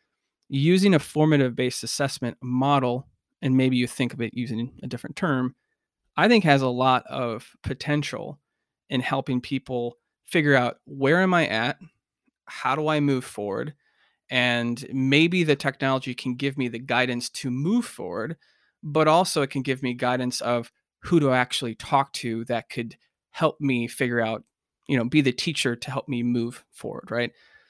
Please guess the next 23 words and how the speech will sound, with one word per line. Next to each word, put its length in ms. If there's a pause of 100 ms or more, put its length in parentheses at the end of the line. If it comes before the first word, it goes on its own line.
(120)
So 200
I 140
think, 300
I, 180
I 100
don't 140
know 220
if, 300
how 240
you 160
guys 280
are 80
thinking 240
about 180
assessments 500
other 220
than, 160
of 140
course, 240
what 80
we've 120
talked 280
with, 180